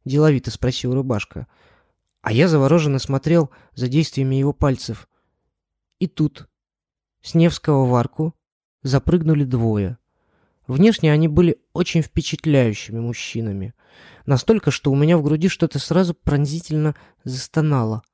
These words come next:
Мужчины прямиком направились к нам и, не останавливаясь, достали удостоверение красного цвета. «Капитан Выдров, стоять, руки не убираем. Имя, фамилия».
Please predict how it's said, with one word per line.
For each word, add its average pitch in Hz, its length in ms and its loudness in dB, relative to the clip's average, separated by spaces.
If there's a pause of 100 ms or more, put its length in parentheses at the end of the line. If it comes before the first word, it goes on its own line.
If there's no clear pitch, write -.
(640)
Мужчины 170 420 2
прямиком 151 460 4
направились 139 500 2
к - 80 -8
нам 196 280 2
и, 151 60 -2
не 147 120 4
останавливаясь, 147 680 0
достали 147 360 -2
удостоверение 135 680 -2
красного 127 400 -4
цвета. 113 440 -8 (840)
«Капитан 170 480 2
Выдров, 156 340 2
стоять, 175 420 0
руки 151 260 -6
не 135 100 -2
убираем. 147 600 2 (400)
Имя, 160 240 0
фамилия». 156 640 2